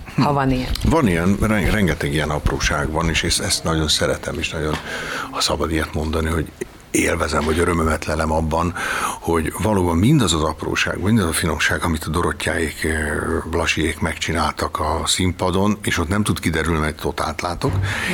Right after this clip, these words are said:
Speaker 2: Itt, mm, föl tudom hívni a figyelmet, hogy inkább azt a hangnemet használd, ami ott a próbán megszületett, nem kell a-, az a berögzülés, ami már a, a próbák folyamán, illetve az előadások folyamán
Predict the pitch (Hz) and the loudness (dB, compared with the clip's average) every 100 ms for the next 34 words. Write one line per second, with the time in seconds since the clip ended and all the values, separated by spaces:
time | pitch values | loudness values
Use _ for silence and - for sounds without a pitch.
0 | 160 139 156 - - 113 95 95 - 101 | 0 0 0 -2 -6 -4 -4 -4 0 0
1 | 82 85 82 80 82 82 - 87 82 82 | 0 0 -2 0 0 0 0 0 -2 -2
2 | 90 - - - 117 95 90 92 - 90 | -4 -4 -6 0 0 2 2 2 2 0
3 | 82 92 85 87 85 82 90 82 - 82 | 0 2 2 0 0 -2 0 0 0 -2
4 | 80 - 95 92 87 87 - 90 78 - | -2 -2 0 2 2 -2 -4 -4 -4 -4
5 | 85 78 95 87 82 80 82 82 - 85 | -4 -2 0 2 2 0 0 0 0 0
6 | 82 76 82 - - - - - 90 90 | 0 -2 -4 -4 -4 -2 -2 -2 -2 -2
7 | - 82 85 82 85 80 80 82 82 80 | 0 2 0 -2 -2 0 2 2 0 0
8 | 78 82 80 78 80 82 78 - 87 85 | 0 0 0 0 0 2 2 0 0 0
9 | 80 85 82 82 80 80 87 - 82 78 | 0 0 0 0 -2 -2 -4 -2 0 0
10 | 76 - 78 80 78 78 76 - 82 78 | -2 0 0 0 0 -2 -2 0 0 0
11 | 78 80 78 80 78 78 - 85 78 73 | -2 0 0 0 -2 -2 -2 0 0 0
12 | 73 76 | 0 -2